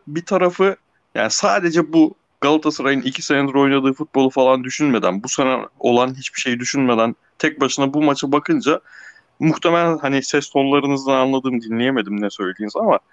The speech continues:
siz de öylesiniz. Hani tek bir maç özelinde çok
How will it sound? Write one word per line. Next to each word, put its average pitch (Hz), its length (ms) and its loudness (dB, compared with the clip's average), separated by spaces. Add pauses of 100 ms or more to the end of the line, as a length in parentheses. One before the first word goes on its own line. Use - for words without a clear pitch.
(320)
siz 170 320 -2
de 143 40 4
öylesiniz. 117 640 0
Hani 104 220 0 (880)
tek 180 260 -2
bir 190 60 2
maç 151 220 2
özelinde 131 460 2
çok - 320 0